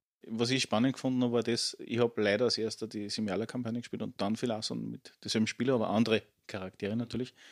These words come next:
Aber es war zumindest interessant für die Spieler, dass doch das eine oder andere Ding dann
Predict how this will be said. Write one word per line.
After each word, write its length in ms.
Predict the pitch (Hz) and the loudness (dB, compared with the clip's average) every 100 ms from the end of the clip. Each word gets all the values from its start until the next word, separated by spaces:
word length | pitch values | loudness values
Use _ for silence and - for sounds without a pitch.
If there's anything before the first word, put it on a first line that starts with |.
| - - - - - | -20 -20 -20 -20 -4
Aber 80 | 120 | 0
es 140 | 120 | 2
war 240 | 120 131 127 | 4 4 2
zumindest 360 | 127 135 135 127 | -2 -4 -2 -4
interessant 400 | 123 113 120 - | -4 -6 -8 -8
für 80 | |
die 80 | - | -12
Spieler, 240 | - 127 120 | -8 -6 -4
dass 300 | 113 - - _ _ | -4 -6 -8 _ _
doch 260 | 139 - - | 0 0 -6
das 180 | - 120 | -8 -4
eine 160 | 120 | -2
oder 120 | 123 | 0
andere 260 | 113 113 117 | -2 -2 -6
Ding 320 | - 117 127 | -2 0 0
dann 180 | - 117 | -2 -8